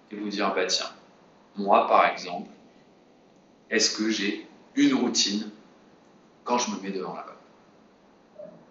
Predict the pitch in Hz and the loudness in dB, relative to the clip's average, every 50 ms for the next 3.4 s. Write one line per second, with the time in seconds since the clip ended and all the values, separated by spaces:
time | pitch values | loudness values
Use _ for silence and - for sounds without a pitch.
0 | - - - - - - - - - 123 117 - 104 107 113 120 117 110 104 107 | -20 -20 -20 -20 -14 -12 -8 -2 0 0 2 2 2 4 4 4 4 4 2 0
1 | 110 107 - 101 95 - - 101 101 - - - 101 92 - 107 - - - 131 | -2 0 0 0 0 0 -2 -4 -4 -2 -2 -2 0 0 0 0 0 -2 -4 -8
2 | 135 - - - - - - - - - - - 92 95 95 - - - - - | -8 -10 -10 -12 -14 -16 -20 -20 -20 -18 -14 -10 -8 -6 -4 -4 -4 -4 -6 -6
3 | 104 101 - 113 135 143 - | -6 -4 -2 0 0 0 0